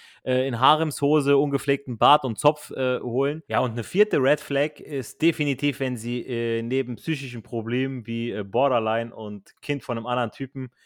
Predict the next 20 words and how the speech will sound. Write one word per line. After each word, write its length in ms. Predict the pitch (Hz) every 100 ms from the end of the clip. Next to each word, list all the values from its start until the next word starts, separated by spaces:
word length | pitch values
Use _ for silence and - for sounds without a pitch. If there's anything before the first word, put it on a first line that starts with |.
| _ _
Probleme 340 | - 110 120 123
mit 140 | 107
ihrer 180 | 113 123
Familie 500 | - 107 110 107 90
hat, 240 | 90 -
ne? 160 | 95 95
Also, 480 | 95 90 95 92 92 _ _ _ _
das 240 | 110 - 131
ist 140 | -
ja 100 | 117
auch 100 | 127
sowas, 400 | 123 127 117 -
wo 40 | 117
man 200 | 110 104
dann 120 | 101
sagt, 240 | 107 110
okay, 440 | 101 - 104 101 104
hey, 60 |
das, 380 | 98 - _ _
äh, 240 | 80 -